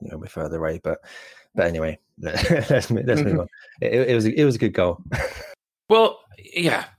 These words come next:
Speaker 2: I mean, let's quickly talk about the equaliser in the twenty-first minute, uh, Cavani. Now,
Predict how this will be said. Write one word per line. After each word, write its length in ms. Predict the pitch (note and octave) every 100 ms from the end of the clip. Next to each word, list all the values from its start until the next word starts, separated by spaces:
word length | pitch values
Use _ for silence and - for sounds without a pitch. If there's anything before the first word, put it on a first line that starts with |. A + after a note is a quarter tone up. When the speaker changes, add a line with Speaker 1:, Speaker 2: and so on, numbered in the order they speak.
| -
Speaker 2:
I 80 |
mean, 140 | F3+ G3
let's 360 | C#4 - - -
quickly 320 | - - D3
talk 260 | - C#3+
about 480 | C3+ B2+ A2 G#2 -
the 200 | G#2+ A2+
equaliser 600 | A2+ G#2+ F#2+ F2+ F2 F2
in 140 | G2 G#2
the 40 |
twenty-first 720 | - A2 G2+ - G#2 G2 - -
minute, 360 | G#2 G2+ F#2 - -
uh, 180 | A2 G#2
Cavani. 580 | - F#2+ A2+ G#2+ F2+ G2+
Now, 320 | B2+ B2